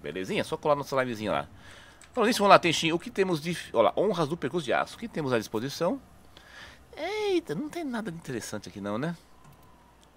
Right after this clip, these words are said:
Três forma, cara, por setenta e cinco de aço. É. Se estiver precisando mesmo, você gastar uma, vamos pôr, duas horinhas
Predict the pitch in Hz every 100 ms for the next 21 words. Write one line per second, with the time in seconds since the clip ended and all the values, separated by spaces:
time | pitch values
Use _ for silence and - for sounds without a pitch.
0 | - - - - 285 190 - - - 220
1 | 214 123 95 - 98 85 78 76 92 -
2 | - - - - - - 143 - - -
3 | 127 - 143 123 107 98 143 117 - 82
4 | 98 - 381 339 110 82 - - - -
5 | - - - - - - 339 320 302 240
6 | 160 202 151 190 180 101 92 - - -
7 | - 196 190 202 202 190 143 220 151 110
8 | 170 147 117 135 110 82